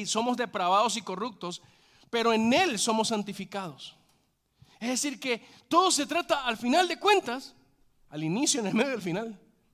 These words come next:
todo se trata de Cristo. Él es el epicentro de la iglesia. Solo es por su misericordia que estamos en Cristo y que tenemos esperanza. Nadie trajo nada a la mesa, nadie aportó nada.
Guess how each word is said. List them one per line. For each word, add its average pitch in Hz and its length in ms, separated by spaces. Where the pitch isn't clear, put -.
todo 202 180
se 185 100
trata 175 260
de 233 180
Cristo. 156 480
Él 311 180
es 381 300
el 208 200
epicentro 247 920
de 170 160
la 180 420
iglesia. 143 600
Solo 269 320
es - 120
por 233 180
su 320 220
misericordia 254 680
que 208 80
estamos 226 360
en 208 120
Cristo 196 520
y 208 120
que 208 120
tenemos 208 520
esperanza. 190 600
Nadie 285 440
trajo 277 280
nada 262 180
a 254 40
la 233 100
mesa, 320 500
nadie 349 560
aportó 269 500
nada. 330 480